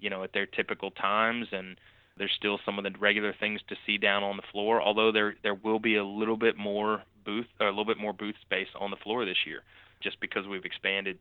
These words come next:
to take over a little bit more of that exhibit hall space. So again, lot, lots of things to do, lots of things to see, all under one roof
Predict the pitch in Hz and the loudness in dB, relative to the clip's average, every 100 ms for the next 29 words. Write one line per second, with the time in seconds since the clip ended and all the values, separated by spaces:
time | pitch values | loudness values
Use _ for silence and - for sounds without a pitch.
0 | - 92 90 - 98 95 92 92 92 90 | -8 -10 -8 -6 -4 -4 -6 -6 -8 -10
1 | - 95 90 87 85 80 85 76 - 69 | -12 -12 -12 -8 -8 -10 -14 -14 -14 -16
2 | - - - - - - - - _ _ | -16 -20 -16 -12 -8 -10 -12 -20 _ _
3 | _ _ _ - - 110 101 92 _ _ | _ _ _ -8 0 2 2 -2 _ _
4 | 104 113 - 123 135 127 - 123 120 - | 4 6 8 6 6 2 4 4 4 0
5 | 107 110 107 107 107 107 107 107 - - | 0 2 6 4 4 -2 -2 -2 -6 -14
6 | - 98 98 98 _ _ - 104 110 113 | -8 -4 -4 -6 _ _ 2 8 8 8
7 | 107 101 95 104 110 104 104 104 | 2 -2 -4 0 0 0 0 -2